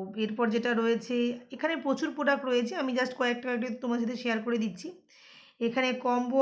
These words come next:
of two My Glam Lid Nail Enamel, এখানে এটার, এটার চারটে কম্বো আমি তোমার সাথে শেয়ার করেছিলাম, সেটা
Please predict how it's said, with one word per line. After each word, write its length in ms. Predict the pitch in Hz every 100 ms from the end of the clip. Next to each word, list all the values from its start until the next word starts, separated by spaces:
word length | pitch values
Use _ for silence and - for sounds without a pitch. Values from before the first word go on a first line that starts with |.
| 262
of 80 | -
two 120 | 269 240
My 120 | 240 226
Glam 240 | 220 247 254 240
Lid 220 | 240 226 - -
Nail 160 | 233 233 233
Enamel, 300 | 233 226 233 269
এখানে 300 | 240 233 226 226 240 - - - - -
এটার, 280 | 233 240 240 240 254
এটার 260 | 220 269 233 -
চারটে 320 | - 254 240 285 -
কম্বো 240 | 269 269 277
আমি 120 | 262 262
তোমার 160 | 254 254
সাথে 140 | 247 247
শেয়ার 160 | - 254 247
করেছিলাম, 420 | 269 254 233 233 - - _ - - - _ - _ - - _ _ _ _ _ -
সেটা 260 | 254 226